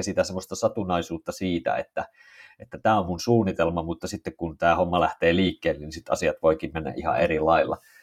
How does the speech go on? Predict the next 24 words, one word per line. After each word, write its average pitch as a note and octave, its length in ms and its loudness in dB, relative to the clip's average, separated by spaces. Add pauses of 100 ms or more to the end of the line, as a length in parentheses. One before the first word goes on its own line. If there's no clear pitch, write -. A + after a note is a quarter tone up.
(500)
Niin D#2 320 -8 (460)
en G#2 100 -8
tiedä, A2+ 180 4
onko A#2+ 180 0
toi G#2+ 220 4
ohjelmo-, F#2 720 2 (160)
liikkeiden A#2+ 640 2
ohjelmointi E2+ 840 2
kuinka F2 360 0
yleistä E2 460 0
sitten - 340 -10
näissä C#2 280 -6
sitten - 220 -4
loppujen - 260 0
lopuksi - 280 -8
kuitenkaan - 600 -2 (120)
yleensä, - 580 -4 (1400)
kun - 100 -12
mä D#2+ 40 0
alan D2+ 160 -2
miettiä D#2 320 -2
tämmöisiä, - 240 -10
niin - 80 -16
kuin, - 160 -12